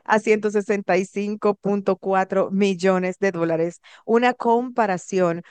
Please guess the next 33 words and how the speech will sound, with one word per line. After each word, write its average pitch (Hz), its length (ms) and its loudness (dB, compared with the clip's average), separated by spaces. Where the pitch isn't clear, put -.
con 202 160 2
el 190 100 0
mismo 247 360 -4
mes 190 280 -6
del 175 160 -2
año 185 180 0
dos 185 220 -2
mil 214 140 -4
veinticuatro, 175 680 -2
el 208 160 -2
país 214 500 -4
creció 175 580 -4
un 202 180 -6
trece 185 280 -4
punto 175 400 -4
seis 165 420 -6
por 202 180 2
ciento, 151 540 -6
mientras 226 560 -2
que 190 100 0
las 185 160 0
entidades 180 580 0
financieras 226 800 -2
lo 202 320 2
hizo 247 420 -4
un 233 180 -2
cuarenta 214 460 -2
y 185 60 -4
nueve 226 400 -2
por - 220 -10
ciento 175 480 -4
para 185 420 -2
ostentar 202 880 -4